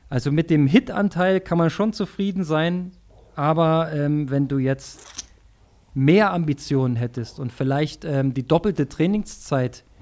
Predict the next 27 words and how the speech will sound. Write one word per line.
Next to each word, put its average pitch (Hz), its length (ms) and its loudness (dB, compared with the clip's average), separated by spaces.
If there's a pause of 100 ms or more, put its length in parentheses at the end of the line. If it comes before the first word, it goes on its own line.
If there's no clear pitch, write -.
(380)
ähm, 131 340 2
investieren 147 800 2
würdest, 151 640 2 (380)
dann 135 160 4
müsstest 180 360 2
du 170 60 0
das 151 220 0
noch 147 120 0
sauberer 139 540 0
trennen, 131 320 -2
dass 117 180 -6
du 135 60 -10
den 127 220 -2
mittleren 131 460 -2
Bereich 123 380 -4
ein 127 60 -4
bisschen 120 480 -4
weniger 151 400 2
machst, 143 380 -4
ein 135 40 -12
bisschen 131 240 -4
bereinigst 139 680 -2 (360)
und 135 160 -2
dafür 139 300 0
mehr 143 380 4
echte 151 300 -2
Grundlage. 110 640 -6